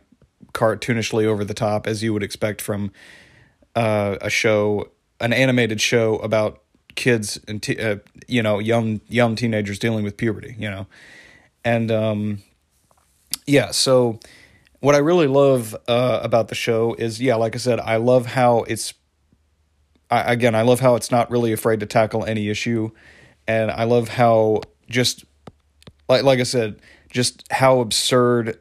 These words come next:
they can go, they can get with some of the plots, and, uh, just how, in a way, kind of how gross it can get, <laughs> which, again,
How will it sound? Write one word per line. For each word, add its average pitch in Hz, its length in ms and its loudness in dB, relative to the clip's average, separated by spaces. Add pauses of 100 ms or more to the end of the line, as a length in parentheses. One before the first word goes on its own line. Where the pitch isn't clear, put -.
(180)
they 117 220 0
can 107 260 -4
go, 113 580 2
they 113 200 0
can 110 160 -6
get 110 280 -2
with 110 140 -4
some 117 240 -2
of 107 80 -2
the 98 60 -8
plots, 107 480 -2 (580)
and, 113 280 0
uh, 107 460 2 (320)
just 131 260 -4
how, 123 440 2 (840)
in 143 120 2
a 127 40 6
way, 160 220 4
kind 156 300 0
of 127 80 -6
how 131 200 4
gross 113 440 0
it 127 120 -8
can 123 160 -2
get, 135 500 -2 (180)
<laughs> - 420 -8
which, 131 180 0
again, 123 360 0